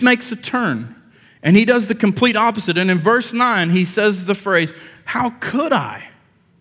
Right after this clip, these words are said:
In light of all those things, all these graces that God has given me that carnal man would see as an opportunity to sin, but Joseph saw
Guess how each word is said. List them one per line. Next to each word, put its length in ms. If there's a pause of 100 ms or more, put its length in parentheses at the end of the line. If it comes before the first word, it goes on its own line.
(1040)
In 80
light 220
of 100
all 160
those 240
things, 720 (360)
all 160
these 220
graces 800
that 160
God 300
has 180
given 340
me 200
that 240 (240)
carnal 380
man 260
would 120
see 180
as 140
an 80
opportunity 680
to 80
sin, 240 (220)
but 140
Joseph 440
saw 440